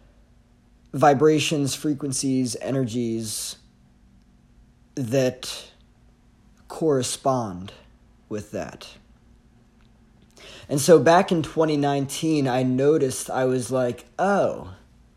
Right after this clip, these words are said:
I've been listening to this type of music because it resonates with childhood trauma. Interesting." <laughs> And so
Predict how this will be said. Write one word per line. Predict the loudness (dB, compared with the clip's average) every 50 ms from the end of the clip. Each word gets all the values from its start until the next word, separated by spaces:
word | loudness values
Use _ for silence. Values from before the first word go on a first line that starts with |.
| -20 _ _ _ _ _ _ _ _ -20 -20 -20 -12 -2 2
I've | 4 4 4 4 4 2
been | 2 4 4 4
listening | 2 2 0 -2 -2 -2 0 0 -2 -2
to | -4 -4 -2 -2 0 0 0
this | -2 -2 -2 0 0 0 0 0 -4
type | -4 -2 -2 -2 -2 -2
of | -6 -6 -6 -6
music | -6 -4 -4 -4 -6 -6 -4 -6 -6 -8 -8 -8
because | -8 -8 -6 -4 -4 -2 0 0 -2 -2 -4 -6
it | -6 -6
resonates | -4 -4 -2 0 2 0 0 0 -2 -2 -2 0 0 0 -2 -2 -4 -10 -8
with | -4 -4 -4 -4 -6 -12 -16
childhood | -14 -12 -8 -6 -4 -4 -4 -4 -4 -6 -8 -8 -8 -8 -8 -8
trauma. | -10 -12 -12 -6 -4 -2 -2 -2 -4 -4 -8 -12 -16 -18 -20 -20 _ _ _ _ -20 _ _ _ _ _ _ _ _ _ _ _ -2
Interesting." | 0 0 0 0 -2 -6 -8 -8 -10 -12 -14 -18 -18 -18 -20 -20 -20 _ -20 -18 -18 -14 -6 -4
<laughs> | -4 -4 -6 -10 -14 -14 -14 -14 -18 -20 -18 -18 -18 -18 -18 -18 -16 -16 -16 -18 -18 -20 -20 -20 -20 -20 -20 -20 -20 -20 -20 _ _ _ _ _ _ 0
And | 2 2 2
so | 2 6 8 10 12 12 12 12 10 10 8 4 0 -4